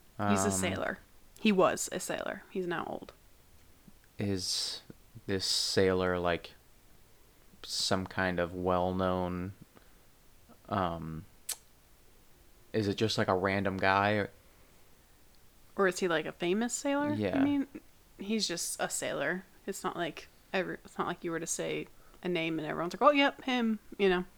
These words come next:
Speaker 2: I mean, did he have a pet albatross or something on his boat?
Speaker 1: No.
Speaker 2: Okay. Was his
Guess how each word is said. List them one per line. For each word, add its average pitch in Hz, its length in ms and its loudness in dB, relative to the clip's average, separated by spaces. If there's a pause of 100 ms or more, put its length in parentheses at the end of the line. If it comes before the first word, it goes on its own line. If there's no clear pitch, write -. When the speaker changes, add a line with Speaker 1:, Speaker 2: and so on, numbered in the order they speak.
(340)
Speaker 2:
I 110 80 -4
mean, 92 180 -2
did 87 120 -4
he 92 760 0 (520)
have 98 200 -4
a 98 60 -4
pet 98 360 -2
albatross 101 600 -2
or 107 60 -6
something 104 360 -4
on 98 140 -6
his 92 120 -10
boat? 98 340 -2 (760)
Speaker 1:
No. 185 260 -4 (1300)
Speaker 2:
Okay. 101 260 -8 (2250)
Was 95 920 -2
his 90 560 -4